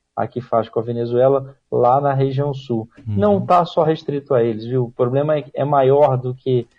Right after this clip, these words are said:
Speaker 1: o presidente, é maior do que aqui na região. Por enquanto só houve essas duas reações. Ele citou também a Colômbia, inclusive usando nossa Colômbia, ou nossa, a, nossa Argentina, nosso Chile, uma expressão que não pega muito bem diplomaticamente,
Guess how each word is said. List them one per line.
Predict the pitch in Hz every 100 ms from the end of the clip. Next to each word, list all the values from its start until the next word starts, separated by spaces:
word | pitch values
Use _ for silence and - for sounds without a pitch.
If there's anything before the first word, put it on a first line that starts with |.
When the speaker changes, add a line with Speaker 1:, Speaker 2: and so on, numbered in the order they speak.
| _ _
Speaker 1:
o | 113
presidente, | 123 117 113 123 147 156 - -
é | 123
maior | 120 127 139 135
do | 123
que | 123
aqui | 123 117 117
na | 117
região. | 117 131 139 147 170 - _
Por | 151
enquanto | 139 147 139
só | 135 139
houve | 131
essas | 131 127
duas | 123 123 117
reações. | 120 120 - 175 180 170
Ele | 151 143
citou | 135 131 135
também | 135 123 127
a | 120
Colômbia, | - 120 131 175 135
inclusive | 123 127 143 156
usando | 151 151 131
nossa | 131 190 185 131
Colômbia, | - 110 135 143 120
ou | 117
nossa, | 127 151 131 - 113 - -
a, | 113 110 _ - - _
nossa | 156 151 131
Argentina, | 120 117 104 - 160 165 135 113 107 _ _
nosso | 131 147 135 123
Chile, | - - 160
uma | 139
expressão | 135 - 135 135 139 139 - _
que | -
não | 190
pega | 175 165 147
muito | 131 131
bem | 120 147
diplomaticamente, | 143 131 127 123 123 - 117 123 135 135